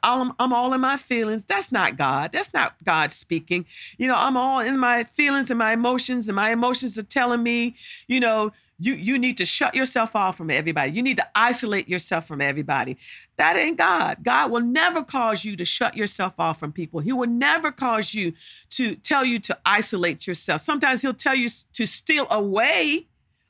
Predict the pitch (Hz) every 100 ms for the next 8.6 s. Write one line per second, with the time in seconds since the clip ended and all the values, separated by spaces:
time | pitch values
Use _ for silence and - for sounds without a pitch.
0 | - 233 233 233 233 - - _ - -
1 | - 269 330 269 226 180 165 _ _ _
2 | 220 254 220 175 - 302 453 - 233 190
3 | 190 185 - _ 226 220 285 269 - 302
4 | 349 349 320 302 196 - 262 247 226 214
5 | 190 - 196 190 - - 175 156 - -
6 | 165 165 - 165 143 143 190 240 285 302
7 | 311 - - - 262 262 233 262 302 320
8 | - 294 254 233 - 233